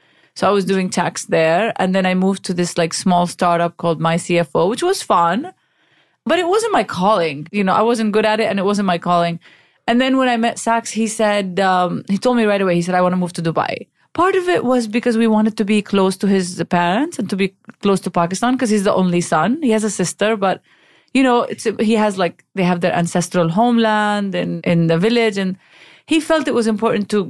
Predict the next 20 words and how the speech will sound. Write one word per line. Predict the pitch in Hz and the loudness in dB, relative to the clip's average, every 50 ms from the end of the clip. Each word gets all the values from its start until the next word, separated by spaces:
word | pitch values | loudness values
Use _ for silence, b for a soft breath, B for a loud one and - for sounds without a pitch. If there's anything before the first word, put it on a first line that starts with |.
| - - | -6 -4
to | - 208 196 185 180 180 | -2 0 2 2 0 0
sort | - - 220 208 | -2 0 0 0
of | 196 180 | 0 -2
start | - - - 202 202 190 | -4 -2 0 0 0 0
a | |
family | 180 - 196 185 180 180 175 175 160 | 0 0 0 0 0 0 0 -2 -2
in, | 170 170 160 - - - - | -2 -2 -2 -4 -6 -8 -4
near | - 180 175 175 175 170 160 | -2 2 2 4 4 4 2
the, | 151 147 - | 0 -2 -4
near | - 151 175 190 190 175 | -2 0 2 2 2 2
Pakistan. | 165 - 143 - - 160 151 - - - - _ b b b b b b b b b b b b - | 0 -2 -6 -6 -6 -10 -8 -8 -6 -8 -8 _ b b b b b b b b b b b b 0
And | 247 269 269 | 0 0 0
so | 247 - - 262 | 0 0 0 0
I | - - 196 202 247 | 2 2 2 2 0
was, | 302 311 233 - - - 208 185 - - | -2 -4 -8 -6 -6 -6 -6 -6 -4 -2
I | 190 214 247 | 0 0 0
was | 262 247 | 0 -2
cool | - - 233 247 262 | -4 -2 -2 0 0
with | 226 196 175 - | 0 0 0 0
it. | 165 165 165 - | 0 0 0 -2